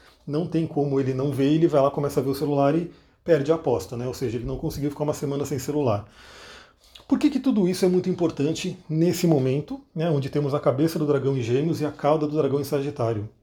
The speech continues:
Porque o convite que eu faço pra todo mundo aí é tome cuidado com as informações, tome cuidado com as redes,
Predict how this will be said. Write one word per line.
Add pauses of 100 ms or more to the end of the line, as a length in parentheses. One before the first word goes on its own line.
(180)
Porque
o
convite
que
eu
faço
pra
todo
mundo
aí (360)
é
tome
cuidado
com
as
informações,
tome
cuidado
com
as
redes,